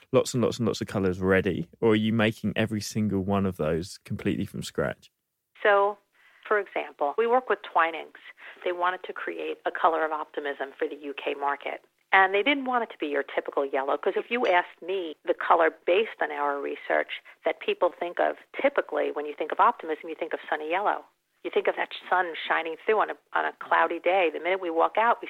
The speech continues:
Speaker 2: smile. We look up to the sky, it's yellow, we smile, we're happy, especially when it's raining. So they didn't want to go down that path. They wanted to go down the path of a blue, 'cause blue is hopeful, blue is consistent. We think of the blue skies above.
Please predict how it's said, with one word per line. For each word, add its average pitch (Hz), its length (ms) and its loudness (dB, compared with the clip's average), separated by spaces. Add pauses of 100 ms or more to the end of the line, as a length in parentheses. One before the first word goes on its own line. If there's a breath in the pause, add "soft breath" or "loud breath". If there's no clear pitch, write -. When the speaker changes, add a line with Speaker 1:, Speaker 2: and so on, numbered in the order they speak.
Speaker 2:
smile. 233 380 -2 (200)
We 175 80 -4
look 170 200 -2
up - 120 -6
to - 80 2
the 151 100 0
sky, 240 400 4
it's - 260 -10
yellow, 220 260 0
we 170 140 -10 (100)
smile, 208 320 2
we're 156 120 -6
happy, 202 420 2 (440 loud breath)
especially 175 360 0
when 165 120 -4
it's - 160 -8
raining. 165 220 -2
So - 100 -10
they 233 100 4
didn't 285 260 0
want 262 140 2
to 220 60 0
go 196 140 0
down 175 240 -4
that 165 180 -2
path. 240 300 -2
They 165 80 0
wanted 220 280 0
to 208 60 -4
go 165 340 2 (340 loud breath)
down 170 180 2
the 170 60 -4
path - 260 -4
of 170 80 -12
a 170 60 -8
blue, 180 320 0 (220)
'cause 196 140 -14
blue 196 240 0
is 190 80 -8
hopeful, 185 460 -2
blue 165 200 -4
is 151 120 -2
consistent. 190 640 -6
We 170 120 -10
think - 200 -8
of - 60 -4
the - 60 -10
blue 180 300 -4
skies 175 380 -2
above. 165 440 0